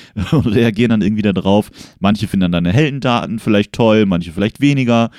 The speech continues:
Also dieses Moralsystem aus Fable ist auch wieder drin, aber sie wollen das etwas, hm, ich sag mal, aufweichen, also nicht mehr, dass es so dieses, äh, du kannst gute Taten oder, oder schlechte Taten vollbringen, sondern dass es halt auch sehr viel Grauzone gibt und dass es da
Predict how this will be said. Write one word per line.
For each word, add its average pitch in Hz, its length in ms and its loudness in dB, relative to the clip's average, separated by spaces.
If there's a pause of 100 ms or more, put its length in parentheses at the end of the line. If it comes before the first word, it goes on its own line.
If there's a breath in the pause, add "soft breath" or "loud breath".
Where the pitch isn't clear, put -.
(240 loud breath)
Also 101 220 0
dieses 101 260 -4
Moralsystem 131 720 -2
aus 110 160 -4
Fable 123 300 -4
ist - 120 -8
auch 110 180 -4
wieder 107 140 -2
drin, 98 380 -4 (300 loud breath)
aber 110 180 -2
sie 104 140 -2
wollen 113 180 2
das 117 160 -4
etwas, - 600 -6 (360)
hm, 95 420 -4 (320)
ich 95 140 -4
sag 113 80 -2
mal, 113 80 2
aufweichen, 101 560 -2
also 92 180 0
nicht 104 220 -2
mehr, 104 80 -2
dass 92 140 -4
es 92 100 -10
so 95 120 -4
dieses, 92 280 -6 (400 loud breath)
äh, 90 140 -8
du 92 80 -12
kannst - 240 -2
gute 135 260 -2
Taten 110 320 -4
oder, 85 300 -4
oder 90 160 -2
schlechte - 340 -4
Taten 85 260 -6
vollbringen, 90 440 -4 (200 loud breath)
sondern 98 200 -2
dass 101 100 -6
es - 60 -10
halt 104 120 -2
auch 85 140 -6
sehr 104 180 -2
viel 98 140 -2
Grauzone 82 800 -4
gibt 87 280 -4 (260 loud breath)
und 101 380 -2
dass - 320 -6
es - 280 -10
da 107 280 2